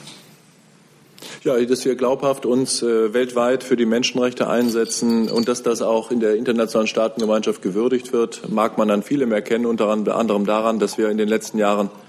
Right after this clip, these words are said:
den Vorsitz im Menschenrechtsrat der Vereinten Nationen, äh, innehatten, dass wir regelmäßig wiedergewählt, äh, worden sind, dass wir da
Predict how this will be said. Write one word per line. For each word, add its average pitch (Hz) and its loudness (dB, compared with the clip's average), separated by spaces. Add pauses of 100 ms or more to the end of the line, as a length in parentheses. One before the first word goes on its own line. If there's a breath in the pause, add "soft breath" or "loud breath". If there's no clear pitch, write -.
(720 loud breath)
den 104 -4
Vorsitz 113 0
im 107 2
Menschenrechtsrat 117 0
der 110 0
Vereinten 107 0
Nationen, 117 0
äh, 107 2
innehatten, 117 0
dass 107 0
wir 104 2
regelmäßig 113 2
wiedergewählt, 113 2
äh, 110 2
worden 110 2
sind, 110 0
dass 104 -2
wir 104 4
da 104 2